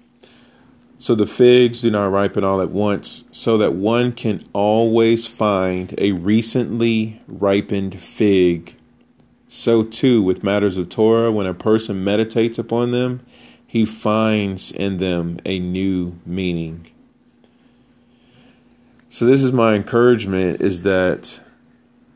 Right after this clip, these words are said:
let's give this opportunity the,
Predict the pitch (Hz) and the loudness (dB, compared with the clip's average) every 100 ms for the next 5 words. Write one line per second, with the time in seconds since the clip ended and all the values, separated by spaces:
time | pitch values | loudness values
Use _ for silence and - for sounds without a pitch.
0 | _ _ _ _ _ _ _ _ _ 95 | _ _ _ _ _ _ _ _ _ -2
1 | 98 127 131 - 123 123 120 107 95 - | 2 2 0 0 4 6 6 4 0 -12
2 | - _ _ 87 104 104 - 104 104 95 | -20 _ _ -4 -2 0 0 0 -2 -4
3 | 110 110 101 90 85 87 - - _ _ | 0 0 0 -2 -4 -8 -14 -20 _ _
4 | _ _ 104 92 104 98 92 90 90 | _ _ -14 -4 -2 -2 -2 -4 -8